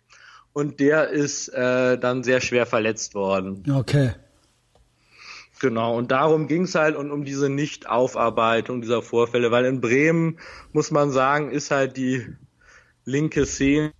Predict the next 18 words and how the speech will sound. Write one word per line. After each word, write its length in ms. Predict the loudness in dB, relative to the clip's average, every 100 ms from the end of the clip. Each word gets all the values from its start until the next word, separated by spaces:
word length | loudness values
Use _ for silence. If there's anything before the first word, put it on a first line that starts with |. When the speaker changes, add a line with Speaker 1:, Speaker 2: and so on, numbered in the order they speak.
| _ -2
Speaker 1:
halt 400 | 2 2 2 2
doch, 240 | -2 -2
würde 140 | -2 -2
ich 100 | 0
sagen, 220 | 0 2
relativ 400 | 2 2 -2 -2
rückständig. 540 | -2 -2 0 0 0
Da 100 | -2 -2
gibt's 200 | -4 -8
viele 400 | -4 0 2 2
so 120 | 2
traditionslinke 960 | 2 0 0 -2 -4 -4 -6 -4 -4 -4
Gruppen. 240 | -2 0
Speaker 2:
Also 140 | 0 2
Speaker 1:
Es 80 |
gilt 140 | 2 2
Speaker 2:
sprich, 180 | 2
Speaker 1:
auch 60 | 0